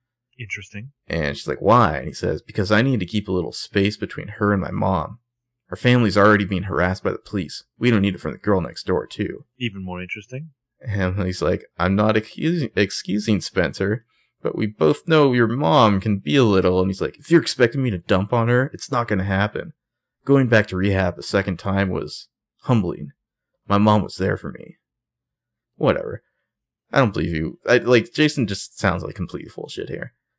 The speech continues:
Speaker 2: And
Speaker 1: So he
Speaker 2: he's
Speaker 1: sounds
Speaker 2: like,
Speaker 1: like Jason?
Speaker 2: "Well, maybe for you, but lately with Spencer," and he says, "Emily, this is not the first time my mom thought Spencer was messing with our family."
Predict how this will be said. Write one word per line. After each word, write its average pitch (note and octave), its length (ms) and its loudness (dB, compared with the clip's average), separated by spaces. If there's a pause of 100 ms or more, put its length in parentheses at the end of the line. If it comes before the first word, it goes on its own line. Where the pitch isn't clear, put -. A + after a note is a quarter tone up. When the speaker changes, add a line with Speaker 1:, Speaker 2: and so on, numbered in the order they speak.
Speaker 2:
And F2+ 280 0
Speaker 1:
So F2+ 60 2
he C#3+ 40 6
Speaker 2:
he's B2+ 60 4
Speaker 1:
sounds C3+ 140 2
Speaker 2:
like, A2+ 120 2
Speaker 1:
like A2 40 -4
Jason? A2+ 360 -4 (680)
Speaker 2:
"Well, A#2+ 300 8
maybe B2 220 6
for F2+ 120 -2
you, G#2+ 260 4
but F2 100 0
lately C3 340 2
with F2+ 120 -2
Spencer," C#3 520 0
and F2 100 -2
he F2+ 60 -4
says, F2 280 -8
"Emily, A2 400 0 (160)
this - 100 -18
is - 80 -8
not A2+ 140 -2
the F#2 80 -8
first G#2 300 -4
time G#2+ 240 -2
my - 100 -10
mom F#2+ 360 -2
thought - 160 -8
Spencer - 360 -4
was - 160 -16
messing G2 340 -6
with - 100 -14
our - 80 -14
family." - 540 -8